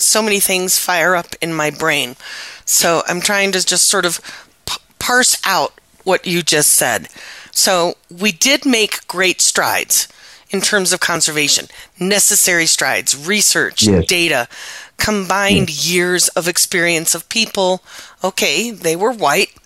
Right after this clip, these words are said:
Speaker 1: or foreign
Speaker 2: Yes.
Speaker 1: who lived and gathered this data and were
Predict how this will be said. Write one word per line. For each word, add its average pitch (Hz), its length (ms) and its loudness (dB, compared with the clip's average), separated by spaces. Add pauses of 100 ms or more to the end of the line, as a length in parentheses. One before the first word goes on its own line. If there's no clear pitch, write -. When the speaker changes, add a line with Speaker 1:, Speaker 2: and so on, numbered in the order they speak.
(520)
Speaker 1:
or 151 220 0
foreign 165 540 2
Speaker 2:
Yes. 208 80 -8 (480)
Speaker 1:
who 220 200 -2
lived 196 500 2 (200)
and 180 260 -2 (260)
gathered 165 500 -2
this 160 200 0
data 151 400 0
and 160 160 -4
were 151 140 -4